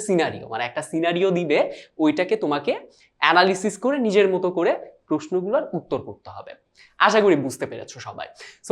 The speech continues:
প্রেক্ষাপটটা আমরা যদি দেখি, অষ্টম শ্রেণীর শিক্ষার্থীরা জাতীয় জাদুঘর পরিদর্শনে গিয়ে এক ধরনের প্রত্নতত্ত্ব নিদর্শন দেখলো, যেগুলো মাটি পুড়িয়ে তৈরি করা হয়েছে। আবার প্রেক্ষাপট দুই দেখো, নাফিজা টেলিভিশনে একটি প্রতিবেদন দেখলো, আফ্রিকা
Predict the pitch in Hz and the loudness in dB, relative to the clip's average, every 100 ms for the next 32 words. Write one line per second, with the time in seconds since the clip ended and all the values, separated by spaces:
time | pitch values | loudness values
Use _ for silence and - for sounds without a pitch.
0 | 196 233 240 294 330 320 277 233 240 214 | 2 2 2 0 -2 0 0 2 2 0
1 | 202 247 - 180 180 240 226 233 214 - | 0 -2 2 2 4 -2 -2 -4 -4 -4
2 | 226 - 247 - 143 170 - 139 135 190 | -6 -6 -10 -4 0 0 2 2 2 4
3 | 196 156 147 170 170 180 - 208 220 214 | 6 8 6 4 0 -4 -2 0 4 2
4 | 220 220 220 160 170 381 - - - 165 | 2 -2 -2 2 2 2 -2 -8 2 2
5 | 160 170 190 190 190 247 240 240 233 226 | 2 -2 -2 -2 0 -2 -2 0 -2 -2
6 | 220 214 202 202 - 202 202 196 269 - | -2 0 2 0 -2 0 0 0 -2 -2
7 | - - 165 185 180 147 139 208 202 208 | -14 2 4 6 4 2 2 -2 -6 2
8 | 202 160 131 123 120 107 107 - 107 131 | 2 2 -2 -2 -6 -6 -12 -10 0 4
9 | 160 196 196 202 214 156 208 175 131 - | 6 6 4 2 -2 2 4 6 4 -2
10 | - - - _ 127 151 208 196 247 247 | -14 -18 -20 _ 6 6 6 4 4 6
11 | 175 185 196 226 240 311 180 190 196 202 | 4 4 0 -2 -2 0 0 -2 0 0
12 | 214 220 226 214 143 147 143 - 120 - | 2 0 0 -4 -2 -2 -2 -6 -4 -4
13 | - - _ _ - - 277 | -6 -20 _ _ -2 0 0